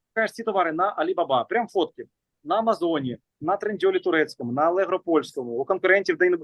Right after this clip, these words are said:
шукаєш товари, які, фотки, яких ще немає. Якщо немає фоток, ну, мало лі, ти береш цей товар,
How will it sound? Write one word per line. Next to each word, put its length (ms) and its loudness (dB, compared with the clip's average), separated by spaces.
шукаєш 400 4
товари, 280 4
які, 180 -6
фотки, 320 2
яких 200 0
ще 140 -2
немає. 380 4
Якщо 200 0
немає 300 4
фоток, 280 2
ну, 260 -4
мало 440 4
лі, 100 -2
ти 80 4
береш 240 2
цей 140 0
товар, 340 4